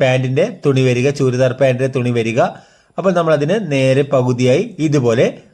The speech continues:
മടക്കിയെടുക്കുക. കണ്ടോ, ഇതുപോലെ മടക്കിയെടുക്കും ഈ ഒരു രീതിയിൽ. അപ്പോൾ ഇവിടെ മടക്കിയെടുക്കുന്ന സമയത്ത് നമ്മൾ ശ്രദ്ധിക്കേണ്ട ഒരു കാര്യം, നമുക്ക് ഈ ഒരു ഭാഗത്ത് ഡിസൈനൊക്കെ ഉണ്ടെങ്കിൽ, നമുക്ക് എന്തെങ്കിലും ഫ്ലവറോ അതുപോലുള്ള എന്തെങ്കിലും ഡിസൈനുകളൊക്കെ ഉണ്ടെങ്കിൽ അത് നമ്മൾ എപ്പോഴും ശ്രദ്ധിച്ചിട്ട് വേണം മടക്കിയെടുക്കാൻ. ഒരേ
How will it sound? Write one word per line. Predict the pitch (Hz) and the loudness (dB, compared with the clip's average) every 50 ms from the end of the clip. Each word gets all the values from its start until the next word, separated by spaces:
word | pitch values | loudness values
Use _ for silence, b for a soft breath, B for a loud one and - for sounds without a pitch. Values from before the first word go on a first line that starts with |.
| _ _ 180 | _ _ 0
മടക്കിയെടുക്കുക. | 214 202 175 - - 135 104 95 87 - - - - _ _ _ _ _ _ _ _ _ _ _ _ _ _ _ _ _ _ _ _ - | 2 2 2 2 0 -2 -4 -4 -6 -10 -14 -18 -20 _ _ _ _ _ _ _ _ _ _ _ _ _ _ _ _ _ _ _ _ -12
കണ്ടോ, | 139 98 - - - _ _ _ 185 | -12 -12 -12 -14 -18 _ _ _ -6
ഇതുപോലെ | 143 151 135 135 131 143 147 | -4 0 2 4 4 4 2
മടക്കിയെടുക്കും | 143 123 110 101 101 107 92 87 113 131 160 | 0 -2 -2 -2 -4 -4 -6 -6 -8 -4 0
ഈ | 180 175 | 2 2
ഒരു | 156 135 | 2 2
രീതിയിൽ. | 123 101 95 98 - - | 0 0 -2 -4 -6 -2
അപ്പോൾ | 175 208 208 | 0 2 2
ഇവിടെ | 190 185 196 196 202 185 175 | 4 4 4 4 2 2 2
മടക്കിയെടുക്കുന്ന | 165 160 156 160 190 180 180 165 151 | 2 0 0 0 0 0 0 0 -2
സമയത്ത് | 165 156 151 156 | -4 -4 -2 -4
നമ്മൾ | 160 151 156 151 151 | -4 -4 -4 -2 -2
ശ്രദ്ധിക്കേണ്ട | 139 131 127 147 147 160 151 147 147 | -4 -2 -2 -4 0 0 0 0 0
ഒരു | 147 151 127 | -2 0 2
കാര്യം, | 127 123 139 147 147 | 2 2 2 0 0
നമുക്ക് | 147 156 151 156 165 160 | -2 -2 -2 -4 -4 -2
ഈ | 165 170 | 0 0
ഒരു | 165 180 185 160 143 | 2 2 0 2 2
ഭാഗത്ത് | 135 127 123 120 - - 185 214 214 B B B B B 147 156 | 2 2 2 0 0 0 -2 -2 -2 B B B B B 0 2
ഡിസൈനൊക്കെ | 180 165 135 190 202 202 190 185 160 131 147 143 131 | 2 2 4 4 4 4 4 4 2 2 0 0 0
ഉണ്ടെങ്കിൽ, | 127 120 110 104 92 87 b b b b b - | 0 -2 -2 -4 -6 -10 b b b b b -4
നമുക്ക് | 143 143 143 143 147 | -2 -2 0 -2 -2
എന്തെങ്കിലും | 135 143 143 147 151 - 160 | -2 -2 -2 -2 0 0 2
ഫ്ലവറോ | 143 131 127 135 131 135 143 131 101 - B B B B B - | 2 2 4 4 4 6 6 4 4 0 B B B B B -4
അതുപോലുള്ള | 135 143 147 147 143 143 147 139 | -2 0 2 2 4 4 4 2
എന്തെങ്കിലും | 135 143 139 143 147 143 | 2 -2 -4 -4 -2 -2
ഡിസൈനുകളൊക്കെ | 135 123 127 151 143 143 143 143 139 135 127 131 - 139 123 | -2 -2 0 0 2 2 2 2 2 2 0 0 -2 -4 -2
ഉണ്ടെങ്കിൽ | 120 123 123 143 147 | 0 0 0 2 2
അത് | 131 123 131 135 | 2 2 2 0
നമ്മൾ | 131 131 127 120 | 0 0 0 -2
എപ്പോഴും | - - 147 143 151 151 151 | -2 0 0 2 2 2 0
ശ്രദ്ധിച്ചിട്ട് | 147 131 120 127 147 - 156 139 147 139 127 | -2 -2 0 -2 -2 -2 -2 -2 0 0 2
വേണം | 120 123 156 160 143 | 2 0 0 0 0
മടക്കിയെടുക്കാൻ. | 123 113 117 113 - 139 123 117 110 - 147 180 185 185 B B B B B B - | 0 0 -2 -2 -2 -2 -2 -2 0 0 0 0 0 -2 B B B B B B 0
ഒരേ | 139 143 160 175 | 2 4 4 4